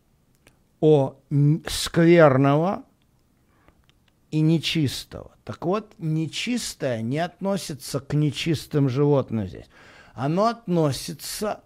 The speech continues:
к common, то, что раввинистически считается нечистым. Система кашрута, она,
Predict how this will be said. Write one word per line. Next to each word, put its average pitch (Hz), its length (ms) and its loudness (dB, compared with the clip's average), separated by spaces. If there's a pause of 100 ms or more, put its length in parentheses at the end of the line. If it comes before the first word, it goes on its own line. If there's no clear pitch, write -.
(440)
к 185 440 4 (460)
common, 175 680 8 (200)
то, 233 240 2
что 196 440 0
раввинистически 180 1800 -2
считается 180 920 -8
нечистым. - 840 -12 (720)
Система 208 800 0
кашрута, 208 880 2 (500)
она, 156 680 0